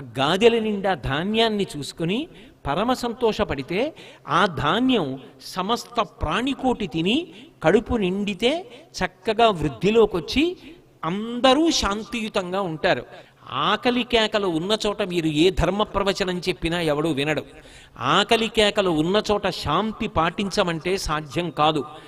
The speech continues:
శాంతికి మొదటి కారణం ఏది అంటే అందరి కడుపు నిండాలి. అందరి కడుపు నింపగలిగినది ఎవరు అంటే అన్నపూర్ణ. ఆ అమ్మవారు కడుపు నింపాలి.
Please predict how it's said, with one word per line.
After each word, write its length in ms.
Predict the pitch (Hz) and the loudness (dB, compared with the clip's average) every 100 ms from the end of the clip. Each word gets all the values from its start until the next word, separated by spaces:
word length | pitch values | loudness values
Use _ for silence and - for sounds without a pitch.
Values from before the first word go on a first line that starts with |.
| - - - - | -20 -18 -12 -4
శాంతికి 640 | 139 202 240 - 214 190 | 0 0 0 -4 -6 -2
మొదటి 360 | 143 170 202 | 0 0 0
కారణం 480 | 202 190 180 175 160 | 0 0 2 0 0
ఏది 300 | 156 151 160 | -2 0 -2
అంటే 200 | 143 139 | -2 -2
అందరి 460 | 175 139 180 185 160 | -4 -4 -2 0 0
కడుపు 320 | 147 151 175 | -2 -2 -2
నిండాలి. 460 | 139 135 143 117 - - - - | -2 2 2 2 -4 -16 -20 -6
అందరి 500 | 123 165 202 233 233 | -4 -2 4 6 6
కడుపు 300 | 226 214 208 | 6 2 4
నింపగలిగినది 840 | 170 160 185 233 233 226 208 185 165 | 0 0 2 6 6 6 4 2 2
ఎవరు 300 | 190 175 156 | 4 2 2
అంటే 240 | - 202 - | 0 -2 -2
అన్నపూర్ణ. 680 | 143 185 160 143 127 127 101 110 - - - - | -2 -2 -4 -10 -8 -8 -10 -14 -20 -20 -18 -2
ఆ 100 | 123 | 0
అమ్మవారు 640 | 110 131 196 247 220 185 | 0 0 4 6 4 0
కడుపు 300 | 214 175 160 | -2 -6 -4
నింపాలి. 500 | 185 151 127 190 135 | -4 -6 -4 -4 -4